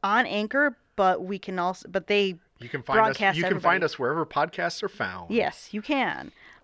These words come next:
Speaker 2: W-,
Speaker 1: Um,
Speaker 2: we're also on Instagram.
Speaker 1: At Into the Basement Podcast.
Speaker 2: If you go there, uh, at, at some point, we will have posted, uh, pictures of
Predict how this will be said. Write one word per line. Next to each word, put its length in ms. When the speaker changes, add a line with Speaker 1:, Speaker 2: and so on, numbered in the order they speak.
Speaker 2:
W-, 280
Speaker 1:
Um, 80
Speaker 2:
we're 160
also 300
on 220
Instagram. 680
Speaker 1:
At 160
Into 200
the 120
Basement 420
Podcast. 640
Speaker 2:
If 200
you 80
go 200
there, 480
uh, 360
at, 200
at 160
some 240
point, 260
we 140
will 160
have 200
posted, 540
uh, 320
pictures 480
of 320